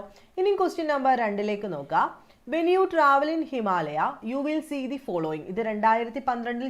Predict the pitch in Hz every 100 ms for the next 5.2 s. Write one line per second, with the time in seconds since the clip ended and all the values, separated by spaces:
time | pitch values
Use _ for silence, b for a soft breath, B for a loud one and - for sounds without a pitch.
0 | 262 214 202 196 175 196 175 139 226 330
1 | b b b _ 247 247 311 339 370 330
2 | 302 285 285 285 285 294 285 285 214 170
3 | 175 202 269 269 240 240 233 247 240 208
4 | 202 180 135 - - 196 233 277 214 247
5 | 311 277